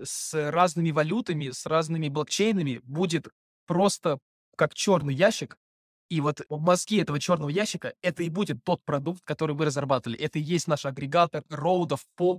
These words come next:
поисковик самых лучших путей обмена токенов м-, между собой. Соответственно, решаем проблему масс-адопшена, можно так с-, так сказать. И первые юзеры, на которых мы фокусируемся, это именно клиенты,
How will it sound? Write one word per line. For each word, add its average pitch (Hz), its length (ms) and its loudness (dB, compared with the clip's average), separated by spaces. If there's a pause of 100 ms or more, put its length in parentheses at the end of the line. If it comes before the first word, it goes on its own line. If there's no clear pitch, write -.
(120)
поисковик 180 540 0
самых 185 380 0
лучших 175 440 -4
путей 170 360 0
обмена 147 380 -2
токенов 135 400 -4
м-, 127 80 -20
между 139 440 -4
собой. 120 380 -6 (240)
Соответственно, 196 800 0 (500)
решаем 175 460 4
проблему 151 680 -2 (340)
масс-адопшена, 151 640 2
можно 123 320 -2
так 120 200 -2
с-, - 180 -14
так 131 180 -2
сказать. 107 480 -6
И 135 540 2
первые 160 340 0
юзеры, 156 300 -4
на 143 80 -8
которых 151 320 -4
мы 151 160 -4
фокусируемся, 160 720 -4
это 127 580 -4 (340)
именно 143 360 -2
клиенты, 147 760 -2